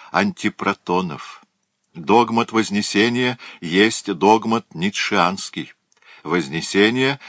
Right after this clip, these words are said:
это вовсе не святая слабость, как по ошибке и по собственной слабости назвал его великий и почитаемый мною философ Эухенио де Орс. Совсем наоборот. Это есть наивысшее выражение,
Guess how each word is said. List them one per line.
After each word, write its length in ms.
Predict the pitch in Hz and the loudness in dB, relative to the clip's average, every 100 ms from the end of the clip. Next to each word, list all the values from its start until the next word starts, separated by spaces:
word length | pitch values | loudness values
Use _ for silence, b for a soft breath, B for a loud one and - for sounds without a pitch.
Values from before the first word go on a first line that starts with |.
| B - | B -4
это 240 | 82 90 | -2 0
вовсе 420 | 87 92 - 90 | 0 0 0 -2
не 120 | 87 | -2
святая 580 | 82 - 78 - 90 110 | -6 -4 -2 0 0 0
слабость, 760 | 117 - 120 127 131 - - - _ _ | -4 0 2 2 -2 -8 -16 -20 _ _
как 300 | - 110 - | -2 0 0
по 180 | - 104 | 0 2
ошибке 600 | 107 - 110 - - 104 B B B | 0 -2 -2 -4 -8 -8 B B B
и 80 | 90 | -2
по 160 | 101 | -2
собственной 600 | - 104 95 - 95 98 | 0 -2 -2 -4 -4 -4
слабости 560 | 98 87 92 92 87 - | -4 0 2 0 -4 -6
назвал 480 | 87 90 73 87 87 | -4 -4 2 2 2
его 400 | 82 78 87 85 B - | -2 0 -2 -2 B -10
великий 680 | 76 87 90 98 - 107 107 | -4 0 2 0 0 -2 -2
и 160 | 101 | -4
почитаемый 760 | 90 92 - - 92 95 92 95 | -4 -4 -4 -2 0 0 -2 -4
мною 400 | 85 85 90 90 | -2 -2 -2 -2
философ 640 | - 78 82 - 87 - B B B | -4 0 -2 -2 -8 -10 B B B
Эухенио 840 | 85 85 - 85 82 80 80 78 - B - | 0 0 0 0 0 0 -2 -2 -4 B -14
де 160 | 76 - | -12 0
Орс. 500 | 92 76 - - - _ _ | 0 0 -4 -12 -14 _ _
Совсем 560 | - - - - 127 127 | -14 -12 -8 -4 -4 -2
наоборот. 640 | 123 110 113 127 98 - _ _ _ _ - | -2 2 4 4 2 -8 _ _ _ _ -4
Это 240 | 135 127 | -2 0
есть 400 | 120 143 - - | 4 4 2 -4
наивысшее 720 | 92 98 107 175 - - 113 | 0 2 4 2 0 -2 -2
выражение, 680 | 95 85 - 165 175 127 78 | 0 -2 0 0 0 -2 -6